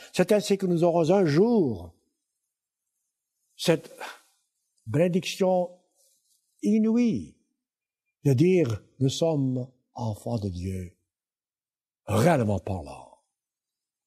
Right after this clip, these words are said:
Regardez ce que le Christ a dit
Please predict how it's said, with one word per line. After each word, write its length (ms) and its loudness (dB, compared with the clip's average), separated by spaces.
Regardez 300 4
ce 60 -6
que 80 0
le 60 0
Christ 340 -2
a 60 -2
dit 480 -14